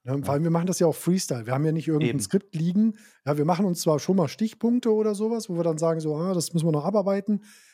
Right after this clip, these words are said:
Speaker 1: Aber heute war auch komplett Freestyle mal,
Speaker 2: Ja.
Speaker 1: dass wir sagen: „Pass auf, lass mal über den kleinen Tesla reden, der da irgendwann in, in, in Mexiko vom Band rollen soll.“ Oder, ja,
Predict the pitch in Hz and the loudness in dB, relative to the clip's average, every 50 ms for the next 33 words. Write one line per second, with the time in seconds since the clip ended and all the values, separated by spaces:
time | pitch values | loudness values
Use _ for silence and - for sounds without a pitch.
0 | _ _ - 147 147 151 151 151 143 120 143 165 175 - 180 156 156 156 165 160 | _ _ -2 0 2 4 2 2 2 2 2 0 2 0 -2 -2 0 2 2 0
1 | 156 - 165 151 147 160 170 170 - - - 156 165 - - - 170 160 156 160 | 0 -2 -4 -4 0 -2 -2 -2 -4 -4 -4 -4 -4 -2 -2 0 2 2 2 2
2 | 156 156 160 160 156 156 - 117 117 110 - - _ _ _ - 147 131 - - | 2 2 2 0 -2 -2 -4 -4 -4 -4 -6 -10 _ _ _ -6 -6 -4 -2 -2
3 | 143 131 131 131 131 143 147 151 135 139 131 139 143 139 147 143 135 - 160 147 | -2 0 0 0 2 2 0 0 -4 -4 -2 -4 -4 -2 -2 -4 -2 -2 -2 0
4 | 139 131 135 131 131 131 127 127 127 - - 139 131 131 131 127 143 143 - 151 | 0 0 -2 -2 -2 -2 -2 -2 -4 -4 -4 -4 -4 -4 -4 -4 -6 -6 -4 -4
5 | 135 131 135 139 139 135 143 143 135 - _ _ _ _ _ _ _ - 127 127 | -4 -2 -2 -2 -2 -2 -2 -2 -4 -6 _ _ _ _ _ _ _ -2 -2 -2
6 | 123 127 123 123 123 - 131 135 135 131 135 120 127 127 131 135 127 123 123 123 | 0 -2 -2 -4 -4 -4 -4 -4 -4 -4 -4 -6 -4 -4 -4 -4 -4 -4 -4 -6
7 | 127 131 123 120 120 123 123 123 120 117 120 135 143 - - 156 131 - - 135 | -6 -8 -8 -10 -10 -10 -10 -10 -10 -8 -8 -8 -8 -6 -6 -6 -6 -4 -4 -4
8 | 127 123 - 131 123 - 127 120 143 143 139 135 135 131 135 127 127 127 127 127 | -4 -4 -6 -8 -8 -8 -8 -8 -8 -6 -4 -4 -2 -2 -2 -4 -4 -4 -4 -4
9 | 127 131 _ _ _ _ _ _ 123 120 117 110 110 - _ _ _ _ _ _ | -4 -8 _ _ _ _ _ _ -4 -4 -4 -8 -10 -14 _ _ _ _ _ _
10 | _ _ _ _ _ _ _ _ _ _ _ _ _ _ _ 107 107 101 | _ _ _ _ _ _ _ _ _ _ _ _ _ _ _ -20 -20 -20